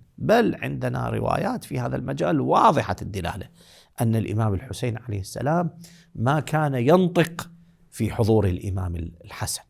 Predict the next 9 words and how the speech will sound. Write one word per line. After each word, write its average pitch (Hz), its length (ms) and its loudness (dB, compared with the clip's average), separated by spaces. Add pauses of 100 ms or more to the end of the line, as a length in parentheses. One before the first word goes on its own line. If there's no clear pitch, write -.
(220)
هذا 104 120 -10
النص 101 320 -4
موجود، - 420 -12 (1300)
ما 110 120 -2
كان 110 240 -2
يتكلم 107 760 -4 (340)
بحضور 92 400 -4
الإمام 98 300 -10
الحسن 92 280 -12